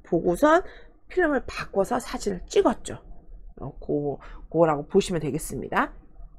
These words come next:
그래서 옆에 이제 감도 표시가 되어 있는데, 보시면 저감도와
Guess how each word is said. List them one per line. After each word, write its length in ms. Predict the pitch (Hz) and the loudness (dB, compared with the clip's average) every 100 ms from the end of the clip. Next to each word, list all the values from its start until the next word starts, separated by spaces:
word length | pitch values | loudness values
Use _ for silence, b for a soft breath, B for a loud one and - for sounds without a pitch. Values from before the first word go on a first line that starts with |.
| - - - - | -20 -20 -20 -16
그래서 300 | - 156 170 B B - | -6 -6 -6 B B -4
옆에 240 | 160 165 | 2 4
이제 160 | 151 143 | 4 -2
감도 500 | - 160 196 254 254 | -6 -2 2 0 0
표시가 360 | 262 - 175 | -4 2 2
되어 220 | 170 165 | 2 -2
있는데, 440 | 165 101 233 233 - B B B | -2 -4 -2 -2 -4 B B B
보시면 400 | - 208 208 202 | -2 0 0 -2
저감도와 1160 | - 160 160 240 262 247 202 165 147 165 311 | 0 2 4 6 4 4 2 4 4 2 2